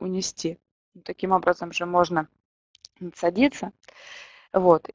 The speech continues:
И, э, вот эти все психологические моменты, они как бы способствуют тому, что это приводит к дисфункции со стороны работы,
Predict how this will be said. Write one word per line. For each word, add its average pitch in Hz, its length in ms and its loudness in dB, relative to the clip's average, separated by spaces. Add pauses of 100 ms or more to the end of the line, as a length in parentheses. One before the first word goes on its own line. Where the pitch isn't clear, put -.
И, 254 340 6
э, 180 340 10
вот 196 240 0
эти 254 220 8
все 233 180 6
психологические 202 920 2
моменты, 233 600 4
они 226 360 2
как 208 240 2
бы 196 100 -6
способствуют - 680 -4
тому, 262 360 2
что 220 280 -4
это 226 180 -4
приводит 220 540 -2
к 190 140 -16
дисфункции 208 800 -2
со - 160 -14
стороны 185 480 2
работы, 233 580 0